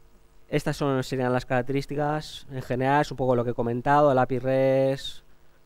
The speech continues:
notificaciones push, eh, un modelo basado en, un modelo de almacenamiento basado en objetos, en entidades y la gestión de, de usuarios.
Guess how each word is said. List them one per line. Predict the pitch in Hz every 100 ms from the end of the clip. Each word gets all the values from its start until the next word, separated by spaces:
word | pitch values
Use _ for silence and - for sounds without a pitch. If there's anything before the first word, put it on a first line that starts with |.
| - 131 -
notificaciones | - 120 - 123 113 131 123 123
push, | - 139 139 135 135 135 139 139 - -
eh, | 120 113 110
un | 117 131
modelo | 127 127 127 123
basado | 117 - 120 120 120
en, | 113 113 113 117 113 - - _ - _ - - -
un | -
modelo | 123 123
de | 120
almacenamiento | 120 120 117 127 107
basado | 104 113
en | 113
objetos, | 104 160 - 151 147
en | 123
entidades | 113 110 123 143 143 147 - - - - _ - - - - - - -
y | 139 143 139
la | 127 104
gestión | - 110 - 123
de, | 113 107 101
de |
usuarios. | 101 - 101 98 101 -